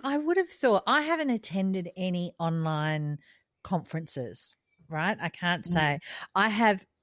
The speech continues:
Speaker 1: I've attended, like, a web-, like, not even a webinar. Was it a webinar?
Speaker 2: I think it was a
Speaker 1: Yeah, I
Speaker 2: webinar.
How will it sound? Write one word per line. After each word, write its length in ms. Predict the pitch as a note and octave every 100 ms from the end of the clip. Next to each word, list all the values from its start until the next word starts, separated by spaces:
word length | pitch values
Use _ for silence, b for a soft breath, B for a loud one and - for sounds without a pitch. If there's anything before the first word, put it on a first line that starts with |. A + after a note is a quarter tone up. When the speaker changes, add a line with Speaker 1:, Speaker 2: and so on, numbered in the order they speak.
| -
Speaker 1:
I've 200 | F#3+ F#3+
attended, 1000 | F#3 - - G3 G3 F#3+ F#3 F3 E3+ - b
like, 240 | - F#3+ G3
a 40 |
web-, 260 | F3 G3+ G3
like, 240 | F#3 G3
not 260 | F#3+ A#3 B3+
even 260 | G3+ F3+ E3+
a 60 |
webinar. 640 | D#3+ F3+ A3+ F#3+ C3 C#3 D3
Was 220 | A3+ C4
it 40 | E4
a 40 |
webinar? 500 | F4+ G4+ G#4 G#4+ A4 G#4+
Speaker 2:
I 40 |
think 220 | - D#4+
it 20 |
was 160 | C#4+ G3
a 20 |
Speaker 1:
Yeah, 20 | F#3
I 220 | F3+
Speaker 2:
webinar. 80 | F3